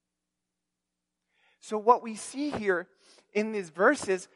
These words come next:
are clues. We see clues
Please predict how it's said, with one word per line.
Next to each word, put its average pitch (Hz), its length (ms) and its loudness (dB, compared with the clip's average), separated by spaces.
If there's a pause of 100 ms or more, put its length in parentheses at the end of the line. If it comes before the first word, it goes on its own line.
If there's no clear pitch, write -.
(380)
are 156 100 4
clues. - 500 -16 (2000)
We 165 120 -16
see 180 220 -16
clues 214 480 -18